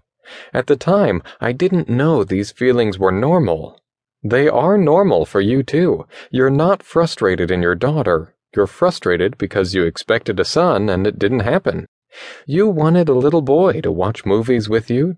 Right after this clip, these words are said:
to hunt, to hang out at games, to coach in Little League. You knew all along that having a girl was a possibility,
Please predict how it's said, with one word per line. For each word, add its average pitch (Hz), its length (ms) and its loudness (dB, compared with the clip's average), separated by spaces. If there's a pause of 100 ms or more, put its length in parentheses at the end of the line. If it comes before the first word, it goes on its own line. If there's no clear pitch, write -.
to 90 100 0
hunt, 139 400 -2 (240)
to 101 120 -2
hang 123 280 0
out 113 160 0
at 92 160 -2
games, 104 600 -2
to - 100 -6
coach 135 380 0
in 104 180 0
Little 131 240 2
League. 131 400 0 (500)
You 135 160 0
knew 185 340 2 (100)
all 160 240 2
along 104 540 2
that 87 120 0
having 135 400 -2
a 90 60 0
girl 131 340 2
was 92 140 2
a 90 60 0
possibility, 101 880 0